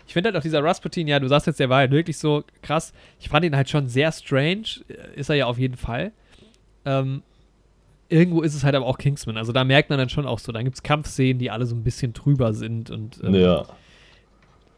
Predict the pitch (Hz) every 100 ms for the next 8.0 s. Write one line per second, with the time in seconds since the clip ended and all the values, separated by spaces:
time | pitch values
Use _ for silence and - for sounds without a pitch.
0 | _ _ _ _ _ _ _ 120 90 85
1 | 90 98 95 95 92 107 135 - 117 95
2 | 92 - 101 92 80 - 113 - - 117
3 | 226 208 135 120 - - 131 - 392 208
4 | 196 208 180 104 92 90 95 92 104 90
5 | 92 87 90 101 - 82 78 87 82 82
6 | 80 85 82 80 78 85 87 - 78 82
7 | 80 80 78 85 78 78 78 - 110 110